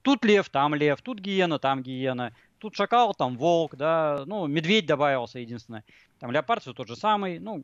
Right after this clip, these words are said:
то есть какая особо разница, там, ну, какая-нибудь рысь, я не знаю, ну, э, то есть, э, в этом смысле сапиенсы как-то не особо внимания обращали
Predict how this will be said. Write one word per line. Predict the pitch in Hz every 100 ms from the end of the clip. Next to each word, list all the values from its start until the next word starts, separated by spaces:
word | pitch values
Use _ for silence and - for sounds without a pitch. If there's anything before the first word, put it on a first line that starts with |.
| -
то |
есть | 143 -
какая | 180 170
особо | 131 123 135
разница, | 131 113 - -
там, | 107 120
ну, | 208
какая-нибудь | 160 120 139
рысь, | 180 -
я | 117
не |
знаю, | 110 110 107 110
ну, | 127 - - - - - -
э, | 165 156 147 - -
то |
есть, | 170 - 180
э, | 185 180 180 175 175
в |
этом | 233 220
смысле | 214 302 240 190
сапиенсы | 185 240 220 190 185 185
как-то | 165 - 151
не | 147 165 185 254
особо | 226 170 117 110
внимания | 135 147 127 120
обращали | 123 - 143 110